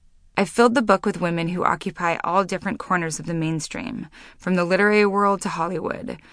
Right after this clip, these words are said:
from H B O to the tennis court. It includes several women of color, but the prevalence of straight white women serves to highlight an ugly truth, that the difference between cute, acceptable unruliness and unruliness that results in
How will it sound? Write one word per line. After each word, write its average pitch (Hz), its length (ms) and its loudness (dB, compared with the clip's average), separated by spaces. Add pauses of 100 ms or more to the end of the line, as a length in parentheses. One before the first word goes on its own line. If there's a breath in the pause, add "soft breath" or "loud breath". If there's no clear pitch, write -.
(200 loud breath)
from - 220 -6
H - 260 -2
B 170 140 2
O 160 220 2
to 156 140 -10
the 160 80 -6
tennis 165 340 -4
court. - 460 -4 (840)
It 208 100 4
includes 220 340 4
several 247 380 4
women 214 220 4
of - 120 -10
color, 170 520 0 (320 loud breath)
but 196 120 -6
the 196 80 -6
prevalence 254 520 4
of 180 80 -8
straight - 380 -2
white 196 200 0
women 175 280 -4
serves 175 300 -4
to 170 60 -6
highlight 170 400 -6
an 180 220 -2
ugly 170 240 -2
truth, - 540 -10 (520)
that - 140 -2
the 202 80 2
difference 254 440 4
between 175 380 -2
cute, - 400 0 (140)
acceptable 208 640 -2
unruliness 165 840 0 (420)
and 196 140 2
unruliness 214 580 4
that 220 120 -2
results 170 400 0
in 190 100 -4